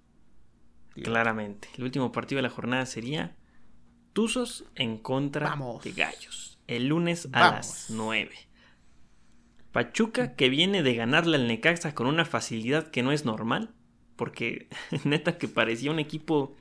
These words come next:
Speaker 2: este, de, no sé, de la Liga de Expansión contra un equipo de Primera División, tenían un jugador menos y todavía eran peligrosos.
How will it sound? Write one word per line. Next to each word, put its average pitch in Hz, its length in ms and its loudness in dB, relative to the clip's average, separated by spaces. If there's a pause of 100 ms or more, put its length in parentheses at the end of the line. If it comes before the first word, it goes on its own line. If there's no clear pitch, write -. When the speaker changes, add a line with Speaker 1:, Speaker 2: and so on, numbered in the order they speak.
(640)
Speaker 2:
este, 110 880 -4
de, 113 360 2
no 117 120 0
sé, 139 240 2
de 123 160 4
la 113 100 6
Liga 139 200 6
de 123 80 6
Expansión 113 640 0
contra 139 260 0
un 135 80 -2
equipo 135 240 -6
de 120 80 0
Primera 120 380 0
División, 117 480 0
tenían 131 240 2
un 156 100 2
jugador 139 480 2
menos 147 600 0 (520)
y 120 160 -6
todavía 139 340 4
eran 143 240 2
peligrosos. 117 920 0